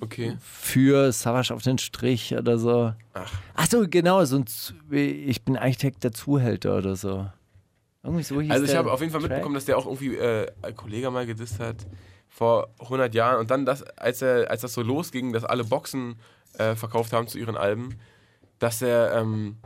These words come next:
Speaker 1: dass er auch irgendwie wieder ein Album rausgebracht hat, was Hits hieß. Und da hat er im Interview gesagt, „Ja, und, äh, danke nochmal an meine Freundin, die die Box finanziert hat.“ Und das fand ich irgendwie so krass, dass er das so ehrlich gesagt hat im Interview, aber dann auch irgendwie so,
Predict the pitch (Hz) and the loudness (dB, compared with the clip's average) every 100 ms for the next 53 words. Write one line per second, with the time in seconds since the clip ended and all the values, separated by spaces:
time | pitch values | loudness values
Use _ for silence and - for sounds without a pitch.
0 | - - 110 131 98 147 143 131 117 110 | -12 -8 -2 0 2 2 0 -4 -4 -2
1 | 110 107 110 131 101 107 - 101 110 107 | 0 2 0 0 -2 -4 -2 -2 -2 -6
2 | 110 110 - 107 - - - 131 - 107 | -6 -10 -18 -18 -18 -16 -14 -14 -14 -12
3 | 107 110 104 101 110 - 107 120 104 104 | -12 -12 -6 -4 -4 -8 -8 -10 -10 -6
4 | 104 104 - - - - _ 107 110 113 | -6 -6 -14 -20 -20 -20 _ -2 -2 -2
5 | 113 101 104 110 123 117 117 76 95 98 | -4 -4 0 -2 -2 -4 0 0 0 -2
6 | - 104 110 104 101 101 110 110 104 95 | 0 0 0 -4 -8 -6 -6 -6 -10 -10
7 | - 98 95 95 95 - 101 - 104 107 | -8 -8 -6 -8 -10 -14 -16 -14 -14 -14
8 | - - _ _ - 104 98 - _ - | -18 -20 _ _ -2 0 0 -6 _ -14
9 | - 117 151 160 123 123 113 113 101 113 | -4 -2 -2 -2 -4 -2 0 -2 -2 -2
10 | 131 139 107 113 139 160 139 139 139 135 | -2 -4 -4 -4 -4 -8 -8 -8 -6 -4
11 | 87 104 95 107 107 | -2 -2 -2 -4 -8